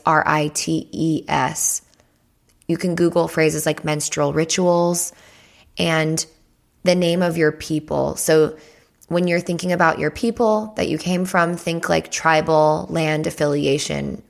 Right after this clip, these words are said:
over nationality for better luck with that, right? Like, where did your ancestors come from?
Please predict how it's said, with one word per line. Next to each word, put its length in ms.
over 240
nationality 1040
for 160
better 280
luck 320
with 160
that, 280
right? 240
Like, 240
where 220
did 160
your 160
ancestors 560
come 260
from? 400